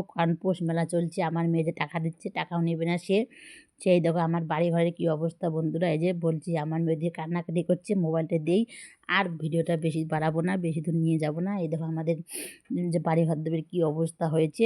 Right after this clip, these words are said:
কিন্তু থাক, সন্ধ্যা লেগে গেছে, আর অত কিছু আর করবো না।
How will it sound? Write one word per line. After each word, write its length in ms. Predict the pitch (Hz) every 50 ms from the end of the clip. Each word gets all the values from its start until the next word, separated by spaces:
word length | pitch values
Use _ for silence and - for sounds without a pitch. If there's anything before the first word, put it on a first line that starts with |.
| 233 233
কিন্তু 200 | - 160 165 165 165
থাক, 220 | - - - 175 190 196
সন্ধ্যা 340 | - - 180 175 170 160 175
লেগে 200 | 165 165 160 156 156
গেছে, 240 | 175 180 - - 233 254 262 - - - - - - - -
আর 160 | - 170 180 175
অত 180 | 170 160 - - 170 170
কিছু 180 | 175 165 - 190
আর 120 | 180 175 160 - - _ _ _ _ _ _ _ _ _ _ _ _ _ _ - - _ -
করবো 260 | 180 180 165 160 170
না। 140 | 170 175 196